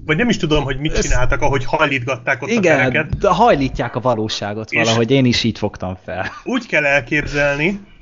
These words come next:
Speaker 1: ezt Sorternek már mondtam, aki nem nézte meg végül is a filmet, hogy, öm, mint a, mint a, mint a, az eredetben, amikor a folyosón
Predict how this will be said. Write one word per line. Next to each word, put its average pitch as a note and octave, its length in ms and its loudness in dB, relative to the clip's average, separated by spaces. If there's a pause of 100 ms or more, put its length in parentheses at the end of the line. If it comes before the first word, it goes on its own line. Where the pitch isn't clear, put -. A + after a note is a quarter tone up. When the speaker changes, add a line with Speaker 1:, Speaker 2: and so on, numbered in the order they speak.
(340)
Speaker 1:
ezt C3 160 -8
Sorternek C3+ 480 0
már B2 180 -2
mondtam, B2+ 580 -6 (540)
aki A#2+ 240 -2
nem C3 160 2
nézte A#2+ 280 2
meg A#2+ 120 2
végül A#2+ 200 4
is A#2+ 120 -2
a B2 40 -4
filmet, D3+ 420 0 (360)
hogy, C3 400 0
öm, C3+ 500 4 (640)
mint D#3 240 2
a, E3 120 -2
mint E3 260 0
a, D3+ 360 2 (1500)
mint C#3+ 200 -2
a, D3 560 4
az C#3 140 -6
eredetben, D3 480 0
amikor C3 360 -4
a B2 380 -2
folyosón A#2+ 760 -2